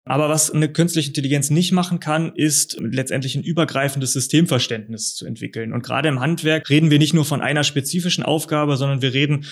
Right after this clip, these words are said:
letztendlich von einem komplexen Aufgabengeflecht, verschiedene Sachen, die zusammenkommen, wo ich ein übergreifendes Verständnis brauche. Und da ist künstliche Intelligenz noch nicht so weit.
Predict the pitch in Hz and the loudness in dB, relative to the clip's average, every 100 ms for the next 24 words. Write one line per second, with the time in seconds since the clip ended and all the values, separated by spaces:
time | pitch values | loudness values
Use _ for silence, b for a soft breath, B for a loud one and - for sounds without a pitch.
0 | B - 135 147 143 143 143 143 143 127 | B -2 2 4 2 2 2 2 2 0
1 | 156 - - 151 160 156 143 139 135 160 | 0 0 -2 0 0 0 2 0 2 0
2 | 175 147 139 165 139 139 147 135 143 127 | 2 2 2 2 0 0 0 -2 -4 -2
3 | 127 165 185 180 170 175 156 135 143 143 | 0 2 2 2 2 2 0 -2 -2 -2
4 | 143 131 123 127 120 - - 120 123 123 | -2 -2 -2 -4 -6 -6 -4 -4 -4 -8
5 | - 113 110 117 117 123 120 - 123 143 | -8 -8 -4 -4 -2 -2 -2 -2 -2 0
6 | 139 - 143 - 139 139 123 131 131 123 | 0 0 -4 -2 -2 0 -2 0 0 -2
7 | 123 127 143 165 147 151 156 | -4 -4 -4 -2 0 2 0